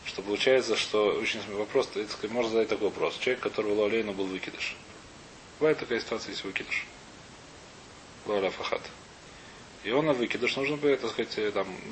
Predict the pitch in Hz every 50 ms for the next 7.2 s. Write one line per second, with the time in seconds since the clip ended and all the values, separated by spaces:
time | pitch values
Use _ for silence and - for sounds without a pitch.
0 | 113 104 95 104 107 104 90 82 80 107 110 120 120 - - - 104 98 - 95
1 | 92 - - 98 95 104 98 92 - 101 92 - 98 - 117 120 139 143 - -
2 | - 131 127 - - 135 117 110 98 - - - - 123 123 120 110 113 104 101
3 | 107 107 107 98 - - 123 117 107 98 95 95 95 - - 92 80 - - -
4 | - - - - - - - - 95 92 87 87 80 - - - - - - -
5 | - - - - - - - - - - - - - - - - - - - -
6 | - - - 180 190 175 - - - 185 170 160 139 123 127 120 117 113 104 -
7 | 98 90 76